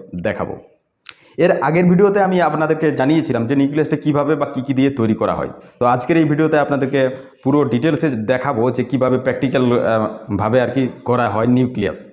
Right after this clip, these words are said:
তো নিউক্লিয়াস তৈরি করার জন্য যে সকল ম্যাটেরিয়ালসগুলোর প্রয়োজন হয় সেগুলো আগের ভিডিওতেও বলেছি এবং এখনও আপনাদেরকে জানাবো। নিউক্লিয়াস তৈরি করার জন্য আপনাদেরকে সর্বপ্রথম ডাইস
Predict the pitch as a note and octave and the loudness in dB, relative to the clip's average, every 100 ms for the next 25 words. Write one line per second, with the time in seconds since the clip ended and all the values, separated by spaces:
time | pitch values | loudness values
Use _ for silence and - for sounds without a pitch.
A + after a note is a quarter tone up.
0 | _ _ _ - - - - E3 D#3+ F3+ | _ _ _ -18 -18 -20 -2 4 4 4
1 | G3+ G3 F#3 F#3 F#3+ F3+ F3+ F3+ D#3+ E3 | 2 2 2 2 2 2 2 2 0 0
2 | E3+ C#3+ C#3+ E3 D3+ D#3+ D#3+ D#3+ D3 D3 | 0 2 2 2 2 2 2 4 2 4
3 | D3 C#3+ C#3 C#3 C#3+ B2+ C#3 C3+ D3+ D#3 | 2 2 2 4 4 2 0 2 2 2
4 | D3 D3+ D3 D3+ C3+ C#3+ B2 G#2+ C#3+ A#2 | 2 2 2 2 2 2 0 0 0 0
5 | A2+ A2 C#3 A#2+ F2 D#2+ F2+ C3 F3 F3+ | 0 -2 -2 -2 -2 -2 -2 -2 0 0
6 | F3 E3 E3+ E3 E3+ E3+ C#3 D3 D3 D3+ | 2 2 2 2 2 0 0 -2 -2 -2
7 | C#3 B2+ D3 C#3+ D3 C3 A2+ G#2+ B2 - | -2 -2 0 0 0 0 2 2 0 -2